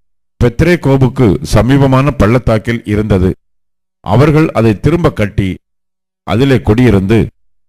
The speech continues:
பூர்வத்திலே லாயீஸ் என்னும் பேர் கொண்டிருந்த அந்த பட்டணத்திற்கு இஸ்ரவேலுக்கு பிறந்த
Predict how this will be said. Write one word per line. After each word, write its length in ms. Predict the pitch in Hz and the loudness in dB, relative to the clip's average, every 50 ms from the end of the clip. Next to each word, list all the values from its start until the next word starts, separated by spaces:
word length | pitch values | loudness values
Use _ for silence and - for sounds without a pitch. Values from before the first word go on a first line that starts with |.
| _ _ _ _ _ _ _ _ _ _ _ _ | _ _ _ _ _ _ _ _ _ _ _ _
பூர்வத்திலே 580 | 151 185 214 202 180 151 - 160 139 127 95 92 104 - _ _ _ _ _ _ _ _ _ - - - 90 90 | 2 2 4 4 2 2 2 0 0 2 0 0 -2 -4 _ _ _ _ _ _ _ _ _ -20 -14 -8 -4 0
லாயீஸ் 440 | 101 113 127 147 160 170 170 - - - - 117 | 2 2 4 4 4 4 2 0 -2 0 0 0
என்னும் 240 | 120 120 110 87 - | 0 0 -2 0 0
பேர் 220 | 113 127 135 - - | 0 0 0 0 -2
கொண்டிருந்த 420 | 113 110 107 107 101 101 101 101 104 90 67 64 _ _ _ _ _ _ _ _ _ - | -2 0 0 0 0 0 0 0 0 0 0 -4 _ _ _ _ _ _ _ _ _ -6
அந்த 180 | 98 117 123 123 | -6 -2 -2 -2
பட்டணத்திற்கு 720 | - - 95 92 - 131 123 113 - - 95 80 - 120 113 82 64 _ _ _ _ _ _ _ _ _ - | 0 -2 -2 0 -2 -2 -2 0 -2 -2 -4 -4 -4 -4 -4 -4 -6 _ _ _ _ _ _ _ _ _ -4
இஸ்ரவேலுக்கு 640 | 104 123 127 - 190 180 180 180 170 170 - 170 165 | -2 0 2 2 2 4 4 4 4 2 2 0 -2
பிறந்த 360 | 117 - 120 120 120 117 | 0 0 0 0 0 0